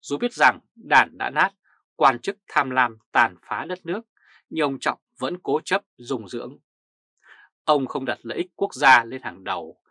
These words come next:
Ông điên cuồng chống lại mầm mống dân chủ. Và cũng vì thế, Đảng Cộng sản Việt Nam mãi mãi yếu thế trước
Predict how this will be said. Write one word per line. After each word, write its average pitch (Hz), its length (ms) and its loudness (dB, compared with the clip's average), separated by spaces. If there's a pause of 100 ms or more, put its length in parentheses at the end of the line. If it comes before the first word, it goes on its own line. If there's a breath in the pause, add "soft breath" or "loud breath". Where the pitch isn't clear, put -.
(280 soft breath)
Ông 170 200 0
điên 165 200 2
cuồng 107 400 -2 (120)
chống 135 260 -8
lại 165 340 -2
mầm 117 280 -4
mống 107 240 -12
dân 135 240 -6
chủ. 98 380 -4 (500 soft breath)
Và 185 120 4
cũng 226 200 -2
vì 180 140 -4
thế, 143 280 -4 (180)
Đảng 117 140 0
Cộng 127 140 -12
sản 113 220 -4
Việt 113 120 -10
Nam 151 340 0 (100)
mãi 131 300 -4
mãi 147 420 -6
yếu 151 200 -8
thế 139 300 -8 (100)
trước 196 200 -4